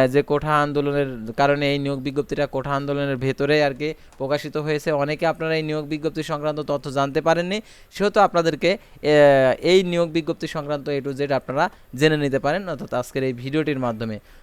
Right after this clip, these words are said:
তো দেখতে পাচ্ছেন এখানে এই নিয়োগের আবেদন করার জন্য দেখতে পাচ্ছেন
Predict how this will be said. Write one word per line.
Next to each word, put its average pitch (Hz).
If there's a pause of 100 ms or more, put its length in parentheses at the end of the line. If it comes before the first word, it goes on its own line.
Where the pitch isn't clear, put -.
তো 165
দেখতে 190
পাচ্ছেন 208
এখানে 180 (1500)
এই 185
নিয়োগের 208
আবেদন 170
করার 170
জন্য 170
দেখতে 160
পাচ্ছেন 151